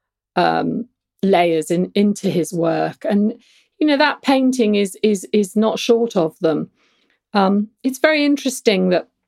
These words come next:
just below Henry,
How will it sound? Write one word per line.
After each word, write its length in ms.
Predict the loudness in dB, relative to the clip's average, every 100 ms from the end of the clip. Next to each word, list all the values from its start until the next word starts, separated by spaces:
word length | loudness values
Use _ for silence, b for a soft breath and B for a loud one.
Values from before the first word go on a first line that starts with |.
| _ _ _ _ _ _ _ _ _ _ _ _ _ _ _
just 220 | -6 -4 -2
below 480 | 0 2 2 0
Henry, 640 | 0 -2 -2 -2 -4 -6